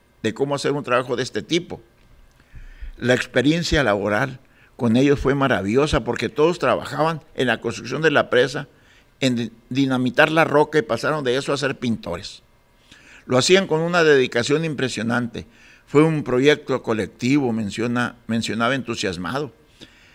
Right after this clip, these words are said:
"¿Qué es lo que quise pintar en la cueva? No fui con una idea preconcebida. Me emocionó el espacio. El reto era quizás el móvil más fuerte.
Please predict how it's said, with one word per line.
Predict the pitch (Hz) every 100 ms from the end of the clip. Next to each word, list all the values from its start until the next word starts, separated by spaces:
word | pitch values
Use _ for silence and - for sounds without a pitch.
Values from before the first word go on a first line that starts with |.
| _ -
"¿Qué | 202
es |
lo | 214
que | 160 143
quise | 165 175
pintar | 156 131 127
en | 131 107
la | 90
cueva? | 117 127 135 120 - - _ _ - - -
No | 156 175
fui | - 165 131 - _ _
con | 117
una | 127
idea | 127 131 135 143 - _ _ -
preconcebida. | 123 127 120 104 107 143 127 - _ _ _ _
Me | - 131
emocionó | 135 135 113 113 120
el | 147
espacio. | 160 - 87 95 123 120 _ _ _ _ 104
El | 104
reto | 135 - 147
era | 139
quizás | 123 135 127
el | 131
móvil | 127 127 131
más | 127 -
fuerte. | 135 - -